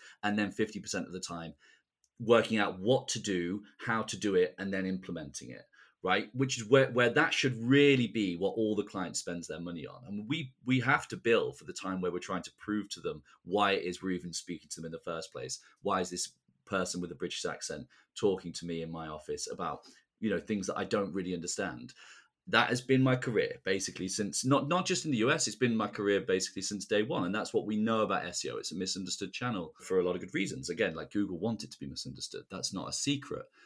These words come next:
I have various opinions about this and sort of go back and forth with regards to, I think it's important to educate. And I think if you've got somebody who's very keen to learn,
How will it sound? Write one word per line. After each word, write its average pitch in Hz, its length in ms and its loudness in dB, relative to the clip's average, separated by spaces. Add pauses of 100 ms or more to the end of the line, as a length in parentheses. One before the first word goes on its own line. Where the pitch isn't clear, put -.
(100)
I 135 540 10
have 110 640 2 (100)
various 123 800 6 (120)
opinions 98 640 -2
about 98 380 -2
this - 380 0
and 92 120 -4
sort 101 160 2
of 90 80 -8
go 110 160 2
back 101 300 -2
and 92 100 -6
forth 101 420 0
with 87 140 -10
regards 87 440 -2
to, 90 260 0 (580)
I 123 80 8
think 165 160 4
it's 175 140 6
important 175 400 2
to 127 100 6
educate. 92 480 -2
And 117 100 -2
I 113 40 0
think 131 180 2
if 135 80 2
you've 135 80 0
got 135 180 4
somebody 135 320 4
who's 123 140 4
very 120 260 6
keen 120 340 0
to 120 120 -2
learn, 117 560 2